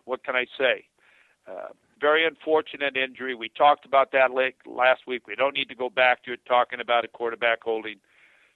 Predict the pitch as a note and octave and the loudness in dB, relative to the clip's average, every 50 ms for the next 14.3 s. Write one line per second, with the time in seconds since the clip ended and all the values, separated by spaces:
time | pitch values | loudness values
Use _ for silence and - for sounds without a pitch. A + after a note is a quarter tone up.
0 | _ _ - C#3 C3+ C3 B2+ B2 A#2 _ - C3 B2 B2 B2 B2 A#2 - - A2+ | _ _ -4 -2 0 0 0 0 -2 _ -8 -6 -4 -4 -4 -6 -8 -10 -14 -14
1 | G#2 A2+ A#2+ B2 A#2 A2 A2 G#2 - - B2+ B2 A#2+ A#2 A2+ A2 A2+ A2 _ _ | -14 -16 -16 -16 -16 -16 -16 -14 -10 -8 -8 -8 -8 -10 -12 -12 -16 -20 _ _
2 | _ _ _ _ _ _ - C#3+ C#3+ C3 C3 B2+ B2 B2 B2+ B2 B2 A#2+ A2+ A2+ | _ _ _ _ _ _ -4 -2 0 0 -2 -4 -4 -4 -6 -4 -4 -4 -4 -6
3 | - - A#2+ A2+ A2 G#2 - - - B2 A2+ G#2+ - - _ A#2+ A#2+ - - _ | -2 0 2 2 2 0 -4 -10 -8 -8 -8 -8 -8 -12 _ -10 -10 -10 -12 _
4 | - B2+ B2 - - B2+ A#2+ A#2 A#2 - B2 A#2 A#2 A2 B2 A#2 A#2 - - C3+ | -12 -12 -12 -8 -2 0 0 0 -2 -2 -4 -6 -4 -2 -4 -4 -4 -4 -4 -4
5 | B2+ A#2+ A#2 A2+ A2 G#2+ G#2 - A2+ A#2+ A#2+ A2+ A2 G#2+ G#2+ G#2+ G#2+ G2+ A2 A#2 | -2 -2 -2 -4 -4 -8 -12 -10 -8 -8 -8 -8 -10 -8 -6 -6 -4 -4 -4 -4
6 | A#2 A2+ F#2+ F2 F2 F2+ - _ _ _ _ _ _ _ _ _ _ _ _ _ | -4 -6 -10 -14 -18 -20 -20 _ _ _ _ _ _ _ _ _ _ _ _ _
7 | _ _ _ _ - C3+ C#3 C#3 C#3 - - _ _ _ _ _ _ _ _ _ | _ _ _ _ 6 6 8 8 6 4 0 _ _ _ _ _ _ _ _ _
8 | _ _ - - - _ _ _ - D3+ D3 - - E3+ E3 D#3+ - - D3+ D#3+ | _ _ -20 -20 -20 _ _ _ -2 -2 -2 -2 -2 -4 -4 -4 2 4 6 6
9 | E3+ E3 - - F#3 E3+ D#3 D#3 - _ - F3 F3 F3 E3+ - - F#3 - - | 6 4 2 -2 -4 -2 -2 -2 -4 _ 2 4 4 4 4 0 -4 -10 -10 -10
10 | - D#3 - D3+ E3 D#3+ - _ B2 A2 D3 E3 E3+ F3+ F#3+ F3+ - - - - | -16 -16 -6 -4 -4 -4 -4 _ -10 _ 4 4 4 4 2 -2 -6 -12 -16 0
11 | - G#3 G#3 G#3+ G3 E3+ C3 A2 G2 - _ _ _ _ _ _ _ _ _ _ | 4 4 6 6 6 4 2 -2 -6 -10 _ _ _ _ _ _ _ _ _ _
12 | _ _ _ _ _ _ _ - A#2 A#2 A#2+ A#2+ A#2+ A#2+ A#2+ A#2+ A#2+ A#2 A#2+ A#2+ | _ _ _ _ _ _ _ -2 2 4 4 6 6 6 6 6 6 4 2 0
13 | - _ _ _ - D3 D3+ D#3 D#3+ D3 - F3 F3 F3 F3+ G3 G#3+ A#3 G3 - | -2 _ _ _ -4 -2 -2 -2 -2 -2 4 6 8 8 8 8 4 4 0 -6
14 | - D3 C3 A#2 A2 - | -8 -6 -6 -6 -6 -8